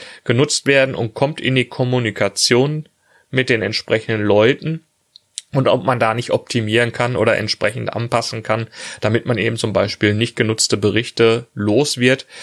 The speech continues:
weil du, du weißt genau, wie es ist, ne? Du hast jetzt eine neue Plattform, die starten mit fünfzig Berichten. Wenn sie jetzt wirklich nur zwanzig Berichte nutzen und tatsächlich zum Zeitpunkt X doch nochmal eine Migration brauchen, werden sie wieder genau diese fünfzig Berichte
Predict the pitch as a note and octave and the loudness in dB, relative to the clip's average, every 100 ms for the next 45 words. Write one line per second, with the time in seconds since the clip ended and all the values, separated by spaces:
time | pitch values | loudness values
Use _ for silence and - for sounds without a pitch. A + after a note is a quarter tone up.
0 | - - A2+ A#2 A#2+ - A#2 G#2 G2+ A2+ | -16 -2 0 4 2 2 -2 2 2 2
1 | - A2+ G2 G#2 G#2 F#2+ G2 - A2 A#2+ | 0 2 2 2 0 -4 -4 -6 -6 -6
2 | _ _ - A2 G#2+ B2+ - - A2 A#2 | _ _ -4 0 2 0 0 -2 2 2
3 | D#3+ - D3 - C#3 C3+ C#3+ _ - - | 2 0 -4 0 0 0 -4 _ -20 -20
4 | _ - A#2+ A2+ - A#2+ G#2 A#2 - C3 | _ -12 -4 -2 2 2 0 -6 -4 -4
5 | - A#2+ - A2 C3 D3 - D#3 D#3 - | -2 -4 0 2 2 -2 -8 -6 -6 -10
6 | - - A2+ A#2+ A#2 A2 - B2+ B2 A#2+ | -20 -6 -2 2 2 2 2 0 0 -2
7 | - - B2 - - A2 A#2+ - G#2+ B2+ | 0 -2 -2 -2 -2 -2 -2 0 0 0
8 | D3+ G#2 D#3 D3 - - - G#2+ A2+ - | 0 0 -2 -6 -14 -12 -4 0 0 0
9 | C3 B2+ G#2+ - - A#2+ A2+ - A2 - | 0 0 -4 -8 -6 -4 -2 -2 -2 -2
10 | A2+ - B2+ - D3 D#3 C3 C3+ B2+ A#2 | -6 -4 -4 0 0 -2 -2 0 2 0
11 | - A#2+ - B2 A#2+ C3+ A2+ A#2 A#2+ B2+ | 0 0 2 2 4 2 2 2 0 0
12 | G#2+ G#2+ G#2+ G#2+ G#2+ A2 G#2+ B2+ A2+ A#2 | 0 0 -2 0 0 2 2 2 -2 -6
13 | - - B2 A#2+ A2 B2+ - A#2+ | -6 -4 -4 -2 0 0 2 0